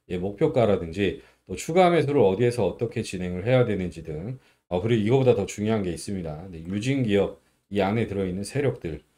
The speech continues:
이 세력들의 에이비씨 패턴에 대해서 흔들리지 않고 대응하는 방법 등 다 들어있기 때문에 꼭 보시라고 말씀드리고 싶고요. 손절가, 목표가, 비중 등 다 집약적으로 넣어 놓았으니까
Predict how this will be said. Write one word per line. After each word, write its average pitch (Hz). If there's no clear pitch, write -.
이 85
세력들의 120
에이비씨 139
패턴에 131
대해서 90
흔들리지 110
않고 90
대응하는 90
방법 107
등 85
다 113
들어있기 135
때문에 104
꼭 -
보시라고 107
말씀드리고 90
싶고요. 101
손절가, 160
목표가, 104
비중 101
등 127
다 90
집약적으로 120
넣어 104
놓았으니까 87